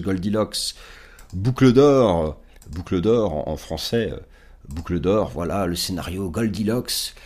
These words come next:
Scénario en fait dit juste parfait. Bon, là c'est bien sûr une, une, une comparaison. Bon,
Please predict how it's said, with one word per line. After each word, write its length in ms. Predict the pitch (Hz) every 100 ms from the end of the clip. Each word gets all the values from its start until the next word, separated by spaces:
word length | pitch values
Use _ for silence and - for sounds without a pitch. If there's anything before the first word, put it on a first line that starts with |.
| - - -
Scénario 480 | - 123 120 117 131
en 40 | 120
fait 380 | 139 127 101
dit 360 | 95 139 151 156
juste 500 | 123 87 113 135 -
parfait. 520 | 127 131 - - 180 170
Bon, 260 | 139 151
là 180 | 92 107
c'est 300 | - - 80
bien 200 | 80 85
sûr 380 | - 104 104 - - - - - - - - - - - - - - - - - - - -
une, 160 | 120 - - - - - - - -
une, 220 | - -
une 160 | - 80
comparaison. 880 | - 92 98 92 101 117 127 98 64 - - - - - - - -
Bon, 240 | 95 85